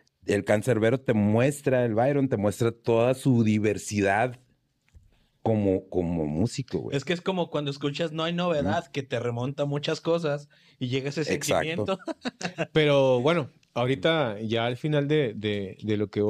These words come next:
Speaker 3: de que yo hable de Cancerbero, hay una canción que está agarrando un auge de él.
Speaker 1: A ver, pues de una vez empezamos con lo de Cancerbero, güey, ¿no?
Speaker 3: Bueno, pues le vamos dando.
Speaker 1: Mm.
Speaker 3: Este, bueno,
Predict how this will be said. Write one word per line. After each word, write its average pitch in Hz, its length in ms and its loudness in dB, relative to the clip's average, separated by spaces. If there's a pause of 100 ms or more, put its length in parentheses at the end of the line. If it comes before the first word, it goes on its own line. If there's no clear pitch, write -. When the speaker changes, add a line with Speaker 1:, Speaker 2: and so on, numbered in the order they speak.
(120)
Speaker 3:
de 104 400 -2
que 107 140 -2
yo 113 140 2
hable 135 160 4
de 147 80 2
Cancerbero, 127 720 -2 (100)
hay 117 260 -2
una 135 220 -2
canción 131 480 -2
que 113 120 -4
está 104 160 -6
agarrando 110 260 -2
un 120 80 0
auge 117 260 -2
de 107 120 -2
él. 143 120 -6 (500)
Speaker 1:
A 78 120 -2
ver, 110 180 4
pues 127 160 2
de 120 80 6
una 151 140 4
vez 170 300 2
empezamos 131 540 2
con 170 120 0
lo 156 60 4
de 131 80 4
Cancerbero, 113 560 2
güey, 160 160 2
¿no? 170 260 0
Speaker 3:
Bueno, 131 460 2
pues 139 160 2
le 127 80 4
vamos 160 320 4
dando. 226 340 4 (220)
Speaker 1:
Mm. 92 300 6
Speaker 3:
Este, 131 840 2
bueno, 139 240 2